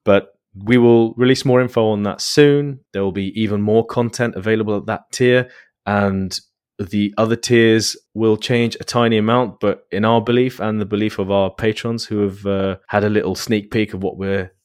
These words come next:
what we're gonna propose, it's, it's all pretty much for the best, and I think virtually everybody stands to benefit. And those of you who've been kinda on the fence will hopefully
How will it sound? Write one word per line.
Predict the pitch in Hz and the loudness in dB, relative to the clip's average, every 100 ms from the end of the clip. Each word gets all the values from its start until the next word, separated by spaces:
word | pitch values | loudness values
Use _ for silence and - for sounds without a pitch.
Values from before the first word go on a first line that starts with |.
| _ - _ - | _ -20 _ -10
what | 104 98 | -2 -2
we're | |
gonna | 101 98 | 0 -4
propose, | 85 98 - 113 117 113 - | -4 -4 2 4 4 0 -4
it's, | 95 - - - | -4 -4 -14 -12
it's | - | -2
all | 110 101 | 0 0
pretty | 113 | 0
much | 107 101 | 0 -2
for | - 107 | 0 0
the | 95 | 0
best, | 87 101 107 - | 0 0 0 -4
and | 95 92 - | -6 -8 -10
I | _ - | _ -4
think | 113 90 | -2 0
virtually | 107 107 - 101 - | 2 2 0 -4 0
everybody | 113 98 98 101 101 | -2 0 -2 0 0
stands | - 104 101 98 | -4 -2 -2 -4
to | 85 | -6
benefit. | 98 101 - 120 - | -4 -4 0 0 0
And | 90 87 | -4 -2
those | 104 98 | 0 0
of | 95 | 0
you | 101 | 0
who've | 92 | 2
been | 107 | 0
kinda | 104 110 104 | 0 -2 -2
on | 101 104 | 0 -2
the | |
fence | 98 113 113 - - - - | -2 0 0 -4 -18 -16 -4
will | 98 | 0
hopefully | 101 - 95 95 95 | 0 0 -4 -2 -2